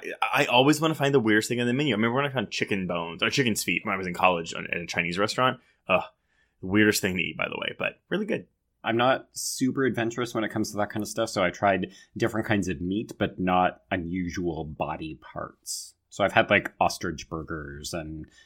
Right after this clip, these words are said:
Speaker 2: I've had kangaroo, and
Speaker 1: Ooh, I've never had
Speaker 2: you know, that kind of
Speaker 1: kangaroo.
Speaker 2: stuff.
Speaker 1: Is that available? Oh, 'cause you've been to Australia. I was like, "Where'd you get kangaroo
Speaker 2: Mm-hmm.
Speaker 1: in Canada?" <laughs>
Speaker 2: Uh, I think you could probably get it, but it would likely be in a specialty butcher.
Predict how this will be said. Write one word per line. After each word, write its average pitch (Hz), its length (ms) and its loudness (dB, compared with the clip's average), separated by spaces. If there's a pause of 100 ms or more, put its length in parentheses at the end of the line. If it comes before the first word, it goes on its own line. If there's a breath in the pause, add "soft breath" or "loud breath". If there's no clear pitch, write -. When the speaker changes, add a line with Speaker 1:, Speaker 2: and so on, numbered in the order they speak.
(120)
Speaker 2:
I've 85 100 2
had 87 180 2
kangaroo, 82 960 -4
and 80 540 -6
Speaker 1:
Ooh, 147 140 2
I've 98 80 4
never 104 200 6
had - 20 4
Speaker 2:
you 95 40 0
know, - 0 -
that - 140 -6
kind 95 100 2
of 82 100 0
Speaker 1:
kangaroo. 101 100 4 (160)
Speaker 2:
stuff. - 40 -18 (160)
Speaker 1:
Is 104 120 -2
that 120 120 8
available? 143 400 6
Oh, 120 180 10
'cause 127 200 -2
you've 156 80 2
been 170 80 6
to 131 60 8
Australia. 98 400 4
I - 20 6
was 104 100 4
like, 101 80 4
"Where'd 139 160 2
you 175 60 -4
get 202 180 2
kangaroo 113 540 6
Speaker 2:
Mm-hmm. - 20 8
Speaker 1:
in 90 120 4
Canada?" 98 540 4 (120)
<laughs> 196 400 4 (120)
Speaker 2:
Uh, 185 600 6
I 135 260 2
think 233 220 2
you 269 80 0
could - 100 0
probably 151 240 6
get 127 140 6
it, 107 100 4
but 117 80 8
it 107 60 8
would 101 220 4
likely 101 480 2
be 95 140 2
in 87 100 0
a 87 40 0
specialty - 600 -4
butcher. 101 440 -8